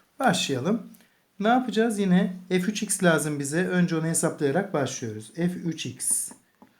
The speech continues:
X yerine üç x koyarsam iki üzeri x yerine koyduğum üç x artı bir. Bulduk ama bize F X türünden değerini sorduğu için F X'i alıp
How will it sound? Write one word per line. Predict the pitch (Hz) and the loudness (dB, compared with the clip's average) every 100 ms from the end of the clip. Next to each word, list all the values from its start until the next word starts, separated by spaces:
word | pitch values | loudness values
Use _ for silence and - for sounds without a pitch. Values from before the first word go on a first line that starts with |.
| _ - _ _ - _ - _ _ _ _ _ - | _ -20 _ _ -20 _ -20 _ _ _ _ _ -4
X | 180 180 | 2 4
yerine | 175 165 | 4 4
üç | 165 165 | 0 -2
x | - | -4
koyarsam | - 139 120 - 202 226 | 0 0 0 -2 -2 -2
iki | 180 - | -4 2
üzeri | 180 131 135 127 180 233 - - _ _ | 4 4 2 2 0 0 -6 -20 _ _
x | 170 147 - | -10 -4 -2
yerine | 135 127 | -2 -4
koyduğum | 123 143 131 139 208 - | 0 0 2 0 -2 -2
üç | 175 - - | -4 -4 -4
x | 120 - - - | -6 -6 -6 -8
artı | 123 120 - 113 | -10 -12 -14 -16
bir. | - - - _ _ _ _ _ _ | -14 -14 -14 _ _ _ _ _ _
Bulduk | 302 220 147 214 - - _ - | 0 2 2 0 -4 -18 _ -2
ama | 160 160 | 0 0
bize | 160 208 262 | 0 0 0
F | 214 180 | 0 0
X | 214 - | 0 2
türünden | 170 147 139 135 | 2 0 -2 0
değerini | 135 127 127 | 0 0 -4
sorduğu | 127 156 151 151 | -2 -2 -2 -2
için | 127 - 233 254 - - _ | -4 0 0 -2 -6 -20 _
F | 202 185 | -2 0
X'i | 180 - 135 | 0 0 -2
alıp | 160 156 151 208 - | -2 2 4 4 0